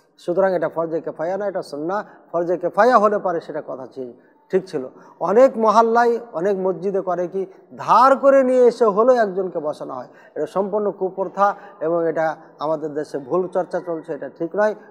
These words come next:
এগুলো বর্জন করি, কোরআন সুন্নাহ আলোকে নিজেরা পারলে করি, নিজেরা না পারলে করব না, তাতে কোনো সমস্যা নেই।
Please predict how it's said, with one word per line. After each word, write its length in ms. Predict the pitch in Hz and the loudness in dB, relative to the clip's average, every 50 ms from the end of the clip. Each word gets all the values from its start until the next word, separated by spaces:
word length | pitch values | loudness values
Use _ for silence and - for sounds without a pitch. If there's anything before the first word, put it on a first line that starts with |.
| - | -12
এগুলো 260 | - 147 143 156 156 | -8 -4 -4 -2 -2
বর্জন 380 | 143 151 170 175 165 196 208 202 | -2 -2 -2 -2 0 -2 -2 0
করি, 260 | 170 220 214 233 233 226 - - - _ | 0 0 0 0 -2 -4 -8 -16 -10 _
কোরআন 200 | 180 196 220 233 | -4 -2 -2 -2
সুন্নাহ 340 | 214 226 226 226 226 214 190 | -2 -4 -4 -4 -2 -2 0
আলোকে 340 | 190 202 196 175 - 196 190 | 0 0 0 0 -2 -4 -4
নিজেরা 360 | 185 175 175 185 196 196 185 | -4 -2 -2 0 2 0 0
পারলে 300 | 190 190 185 185 180 175 | 0 -2 -4 -4 -4 -4
করি, 280 | 170 185 185 190 190 180 - - - - | -4 -4 -4 -4 -6 -8 -10 -16 -14 -10
নিজেরা 260 | 151 156 165 175 170 | -6 -4 -2 -2 -2
না 120 | 170 170 156 | -2 -4 -4
পারলে 300 | - - 151 147 143 139 | -4 -4 -6 -6 -6 -8
করব 280 | - 196 208 208 226 | -6 -6 -4 -4 -4
না, 140 | 226 220 202 - - _ _ _ _ _ | -4 -6 -8 -12 -16 _ _ _ _ _
তাতে 180 | - 147 131 151 | -10 -8 -8 -8
কোনো 160 | 139 143 131 | -8 -10 -10
সমস্যা 360 | - - 120 120 - - - | -12 -14 -18 -18 -18 -20 -20
নেই। 120 | - - | -20 -20